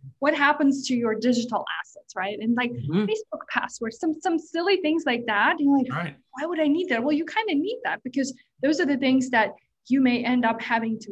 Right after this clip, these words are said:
Speaker 1: deal with, right? Or
Speaker 2: Yes.
Speaker 1: close out or
Speaker 3: Yep.
Speaker 1: have
Speaker 2: Mm-hmm.
Speaker 1: access to. And this is the stuff like, okay, n-, n-, you know, we just kinda brush off. Or, or as
Speaker 2: Sure.
Speaker 1: you said, Kim, like, password to the iPhone. Like, how can I how can I get in? And,
Speaker 3: Yeah.
Speaker 1: and
Speaker 2: Mm-hmm.
Speaker 1: so the technology piece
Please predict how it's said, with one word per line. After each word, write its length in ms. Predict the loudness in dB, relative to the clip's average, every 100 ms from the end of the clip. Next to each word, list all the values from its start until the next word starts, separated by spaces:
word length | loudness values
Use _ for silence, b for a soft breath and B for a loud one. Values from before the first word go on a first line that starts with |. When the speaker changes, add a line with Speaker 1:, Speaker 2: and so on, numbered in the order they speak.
| -16
Speaker 1:
deal 220 | -10 -6
with, 300 | -2 0 -2 -2
right? 220 | 0 0
Or 80 | -2
Speaker 2:
Yes. 160 | -2
Speaker 1:
close 240 | -2 -4 0
out 420 | 0 0 0 -2 -2
or 220 | -4 -4
Speaker 3:
Yep. 180 | -10 -12 -6
Speaker 1:
have 100 | -2
Speaker 2:
Mm-hmm. 300 | 0 2 0
Speaker 1:
access 140 | -2 -6 -2
to. 60 |
And 140 | 2 2
this 120 | 0
is 140 | -4
the 80 | -8
stuff 260 | -8 -8 -6
like, 160 | -6 -8 -10
okay, 300 | -8 -8 -10 _ -6
n-, 140 | -6 -6
n-, 140 | -12 -14 -6
you 160 | -4
know, 180 | -2 -4
we 120 | -6 -6
just 200 | -8 -10
kinda 200 | -10 -8
brush 320 | -8 -10 -12 -10
off. 220 | -10 -10 _ -14
Or, 100 | -10 -6
or 100 | -2
as 60 | -2
Speaker 2:
Sure. 80 | 0 -2 -4
Speaker 1:
you 80 | -8
said, 80 | -14 -14
Kim, 200 | -12 -10
like, 180 | -10 -12 _ _ -8
password 380 | -8 -8 -12 -6
to 100 | -4
the 80 |
iPhone. 540 | -2 -4 -4 -8 -8 -10
Like, 140 | -16 -14
how 100 | -12
can 180 | -10 -10
I 240 | -8 -8 -12 _ _ _ -14
how 60 | -12
can 100 | -10 -10
I 80 | -10
get 100 | -10 -6
in? 240 | -4 -4 -8 -12
And, 140 | -10 -8
Speaker 3:
Yeah. 100 | -6
Speaker 1:
and 140 | -4 -2
Speaker 2:
Mm-hmm. 80 | -4 -6
Speaker 1:
so 300 | -8 -10 -12 -6
the 60 | -4 -2
technology 560 | -2 0 0 0 -4
piece 320 | -8 -12 -12